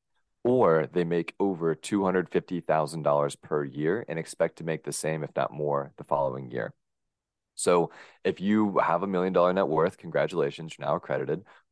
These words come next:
Or if you've made two hundred fifty thousand dollars for the last two years and you expect to make that, if not more, next year, congratulations, you're now accredited. So to your point,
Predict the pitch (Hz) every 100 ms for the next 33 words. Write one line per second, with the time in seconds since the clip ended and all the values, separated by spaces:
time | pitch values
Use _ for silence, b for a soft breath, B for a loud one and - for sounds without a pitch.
0 | - 90 90 87 - 95 95 82 90 87
1 | - 90 87 92 82 82 82 80 80 76
2 | 78 82 - 78 71 73 - 76 76 113
3 | 117 104 80 76 - - 76 - 76 73
4 | 76 71 - 71 - 71 80 98 - 92
5 | 87 87 71 73 73 65 - 73 71 65
6 | 64 - 71 67 123 107 - - B B
7 | _ - 113 110 _ _ _ _ _ _
8 | _ - 143 - - _ _ - 107 87